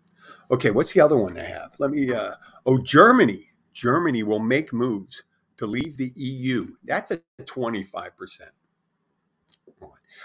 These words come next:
After the U K left, I thought maybe the European Union will kinda weaken and the, um,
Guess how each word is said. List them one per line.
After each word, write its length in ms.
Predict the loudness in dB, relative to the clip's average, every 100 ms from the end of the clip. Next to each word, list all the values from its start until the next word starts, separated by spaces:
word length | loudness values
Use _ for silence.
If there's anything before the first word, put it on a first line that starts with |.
| -10
After 240 | -6 -2 -2
the 80 | -2
U 240 | -4 -6
K 280 | -6 -4 -4
left, 320 | -4 -10 -12
I 80 | -12
thought 280 | -10 -12 -8
maybe 280 | -10 -10
the 160 | -10 -12 -12
European 580 | -8 -6 -6 -8 -12 -8
Union 440 | -8 -8 -8 -10 -16 _ _ _ _
will 320 | -6 -4 -6 -16 _ _ _ _ -20
kinda 280 | -12 -10 -8
weaken 600 | -6 -4 -4 -4 -4 -6 -10
and 280 | -8 -8 -12 -20 -20 _ _ -20 -20 -20 -20 _ _ _ _
the, 320 | -2 -2 -4 -8 -6
um, 360 | -6 -8 -20